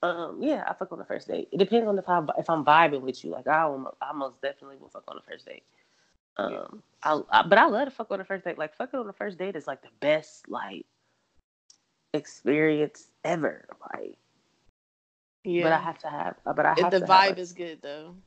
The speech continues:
Speaker 2: It's gotta,
Speaker 1: Yeah.
Speaker 2: the vibe definitely has to be there because, you know, there's been some times where I feel like, "Oh, I'm gonna be a lady," and, like, you know, I'm gonna wait till the third date, you know. But if it's good, I'm feeling the vibes.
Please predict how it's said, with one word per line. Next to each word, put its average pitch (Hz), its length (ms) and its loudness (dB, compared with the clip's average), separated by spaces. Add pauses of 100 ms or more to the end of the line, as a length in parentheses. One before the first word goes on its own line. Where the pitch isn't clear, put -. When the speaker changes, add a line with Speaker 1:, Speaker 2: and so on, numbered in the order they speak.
Speaker 2:
It's 185 140 -8
gotta, 185 280 4
Speaker 1:
Yeah. - 100 -2
Speaker 2:
the 175 120 0
vibe 180 360 0
definitely 180 340 -6
has 175 240 -12
to 175 80 -6
be 175 180 0
there 170 240 -4
because, 175 520 -6 (1080)
you 175 80 0
know, 175 180 4
there's 220 200 8
been 269 200 6
some 262 180 -4
times 247 260 -2
where 226 180 0
I 214 120 0
feel 233 120 -12
like, 233 140 -6
"Oh, 285 100 -10
I'm 320 80 -12
gonna 320 140 -10
be 277 100 -4
a 254 100 -2
lady," 220 540 -4
and, 196 160 -10
like, 185 180 -10
you 190 120 -8
know, 233 340 -6
I'm 226 60 -6 (220)
gonna 320 80 -4
wait 226 200 -6
till - 100 -18
the 208 60 -16
third 185 320 -8
date, 104 280 -12 (640)
you 262 140 -2
know. 208 380 -2 (840)
But 202 440 6 (320)
if 220 140 4
it's 320 180 6
good, 247 300 4
I'm 247 180 0
feeling 233 220 -8
the 185 100 -6
vibes. 196 920 -2